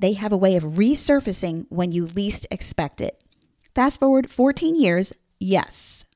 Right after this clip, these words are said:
fourteen years, and I was now working as a payroll professional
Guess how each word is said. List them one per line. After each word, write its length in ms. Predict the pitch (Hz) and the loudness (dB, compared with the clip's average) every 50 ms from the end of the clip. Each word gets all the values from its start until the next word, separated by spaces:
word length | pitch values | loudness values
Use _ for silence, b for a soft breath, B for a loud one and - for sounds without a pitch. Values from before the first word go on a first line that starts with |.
| _ _ _ _ - | _ _ _ _ 0
fourteen 460 | 190 190 190 - - 220 214 226 233 | 2 2 2 2 0 2 4 4 4
years, 440 | 208 175 156 151 156 160 185 190 - B B B B B B | 4 2 0 0 -2 -2 -4 -6 -8 B B B B B B
and 100 | - 254 | 0 2
I 60 | 262 302 | 2 2
was 120 | 349 359 | 2 2
now 120 | 339 311 | 2 2
working 360 | 285 277 285 277 294 294 269 - - | 4 4 2 4 4 2 2 2 -2
as 120 | 226 220 240 | -4 -2 -2
a 60 | 240 | -2
payroll 320 | - - 247 262 269 269 | -2 -2 0 0 0 0
professional 580 | 262 - - - 170 165 - - 180 170 - | 0 -2 -2 -2 -2 -2 0 0 0 0 0